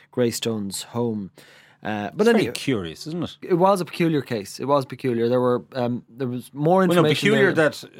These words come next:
Speaker 2: he and his wife have put in the planning application
Speaker 1: Yeah.
Speaker 2: for, uh, for this new home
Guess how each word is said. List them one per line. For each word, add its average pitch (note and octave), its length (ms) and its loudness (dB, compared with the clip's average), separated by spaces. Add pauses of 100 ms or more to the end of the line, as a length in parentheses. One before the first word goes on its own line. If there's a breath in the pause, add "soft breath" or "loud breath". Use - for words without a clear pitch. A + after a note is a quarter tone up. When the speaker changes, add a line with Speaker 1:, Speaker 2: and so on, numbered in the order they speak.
(120)
Speaker 2:
he D3 220 -2
and D3 100 2
his A#2 120 0
wife B2+ 260 2
have G2+ 240 -6 (500)
put A#2 160 -4
in G#2+ 100 -2
the F#2 60 -4
planning B2+ 320 -2
application G2 640 -6
Speaker 1:
Yeah. G#2+ 140 -2
Speaker 2:
for, F2+ 520 -6
uh, E2+ 200 -14
for - 180 -20
this F2+ 240 -14
new G2 160 -8
home F#2 320 -10